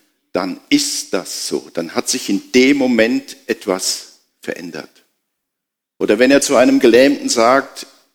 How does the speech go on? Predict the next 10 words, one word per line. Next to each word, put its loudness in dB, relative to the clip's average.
„Sei 0
gesund, 0
steh 0
auf 0
und -8
geh“, 2
dann -4
ist -6
das -6
so, 0